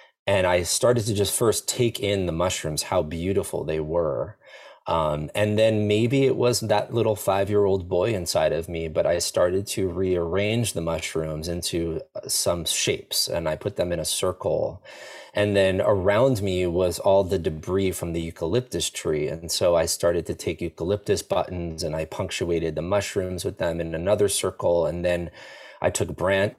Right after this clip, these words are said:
uh, bark from the tree and I made these, you know, another shape that looked like lightning rods. And an hour went by like it was a minute. And before me was this beautiful, symmetrical, almost perfect piece of art,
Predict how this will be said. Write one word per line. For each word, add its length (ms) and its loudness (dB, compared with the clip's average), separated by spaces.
uh, 200 2
bark 380 2
from 260 -4
the 60 -2
tree 540 0
and 100 -4
I 80 -2
made 380 -4
these, 440 -6
you 120 -4
know, 100 -2
another 320 0
shape 360 -4
that 140 0
looked 180 -6
like 160 0
lightning 500 -2
rods. 380 0
And 160 -4
an 200 -4
hour 380 6
went 280 2
by 300 4
like 220 2
it 120 -4
was 200 -6
a 60 -2
minute. 400 0
And 240 -2
before 500 0
me 180 0
was 260 -2
this 180 -2
beautiful, 720 0
symmetrical, 1120 0
almost 500 0
perfect 840 -2
piece 200 2
of 160 0
art, 340 2